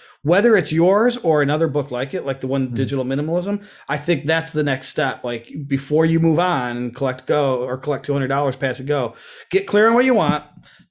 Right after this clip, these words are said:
Speaker 1: then figure out what's the system that you're gonna use. So you start with why, now you're into how, this is how I'm gonna achieve it, and then all of the what's become clear. So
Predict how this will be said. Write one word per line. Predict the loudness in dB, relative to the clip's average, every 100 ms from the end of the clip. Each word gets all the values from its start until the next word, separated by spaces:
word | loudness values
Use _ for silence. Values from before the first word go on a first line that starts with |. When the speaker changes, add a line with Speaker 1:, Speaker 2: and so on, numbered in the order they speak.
| _
Speaker 1:
then | -2 0
figure | 0 0 2
out | 0 0
what's | -4 -4
the | -12
system | -2 -2 -2 -2 -2
that | -4 -6
you're | -4
gonna | -4
use. | -2 -4 -6 -8 -12 -16 -14
So | -6 -4 -6 -10
you | -6
start | -2 -2
with | 0
why, | 0 0 -2 -6 -14 _
now | -4
you're | 0 0
into | 0 -2
how, | -2 -2 -2
this | -4 -6
is | -8
how | -4 0
I'm | 2 2
gonna | 0
achieve | -2 -2 -2 -2
it, | -4 -6
and | -4 0
then | 0 0
all | 0 -2
of | -4
the | -6
what's | -6 -6
become | -10 -8 -8
clear. | -8 -10 -12
So | -6 -4 -4